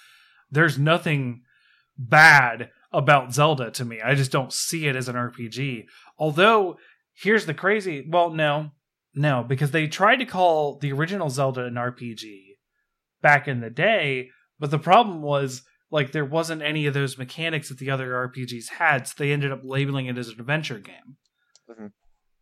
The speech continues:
Speaker 1: Which was exactly what they labeled Mario as, which be-, then became confusing. And game genres are hard.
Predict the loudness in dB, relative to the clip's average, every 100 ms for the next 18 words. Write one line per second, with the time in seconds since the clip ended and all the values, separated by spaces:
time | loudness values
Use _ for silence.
0 | _ _ _ _ _ _ _ _ -8 -6
1 | -4 -6 -8 -12 _ _ _ -12 -6 -6
2 | -4 -6 -6 -8 -8 -8 -8 0 2 2
3 | 0 -4 -8 -8 -10 -12 -12 -8 -8 -8
4 | -12 -14 _ _ _ -8 -4 -4 -4 -10
5 | -14 -14 -16 -10 -10 -10 -16 -20 -20 _
6 | _ _ _ -2 2 2 6 4 4 0
7 | -2 -6 -8 -8 -18